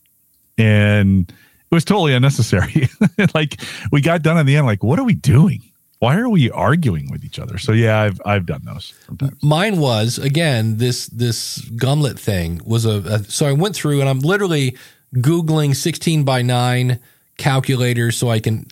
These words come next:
Speaker 2: adjust this code. And I was just like, "Why, why am I doing this?" And then it dawned on me, I use Loom. Loom has unlimited videos, unlimited bandwidth. I've been using it so long, I got grandfathered in at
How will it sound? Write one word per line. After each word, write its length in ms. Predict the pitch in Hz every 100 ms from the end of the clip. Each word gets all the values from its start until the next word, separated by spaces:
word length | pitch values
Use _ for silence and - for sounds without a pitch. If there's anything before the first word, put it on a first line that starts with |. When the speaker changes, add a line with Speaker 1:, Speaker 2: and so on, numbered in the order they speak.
| _ -
Speaker 2:
adjust 360 | 123 135 139
this 180 | 127 117
code. 480 | - 120 117 113 113
And 100 | 117
I 60 | 123
was 100 | 120
just 100 | 120
like, 120 | 127
"Why, 300 | 139 156 151
why 240 | 120 135 156
am 80 | 156
I 80 |
doing 320 | 127 123 120 117
this?" 180 | 117 - - - _
And 120 | 147 165
then 80 |
it 120 | 180 147
dawned 220 | 214 208
on 80 | 139
me, 60 |
I 80 | 143
use 400 | 170 240 247 -
Loom. 580 | 131 151 233 160 80 - - _ _ _ _ _ -
Loom 360 | 160 214 214
has 420 | - 135 131 131 -
unlimited 540 | 147 175 185 165 151 131
videos, 560 | 120 95 92 87 101 -
unlimited 500 | 139 170 175 147 113
bandwidth. 560 | 110 - 95 95 101 - -
I've 200 | 156 160
been 180 | 170
using 340 | 160 190 185 170
it 80 | 143
so 220 | - 135
long, 480 | 135 170 147 120 120
I 80 |
got 240 | 127 127 120 - _
grandfathered 720 | 117 131 156 147 143 127 120
in 180 | 123 135
at 140 | 110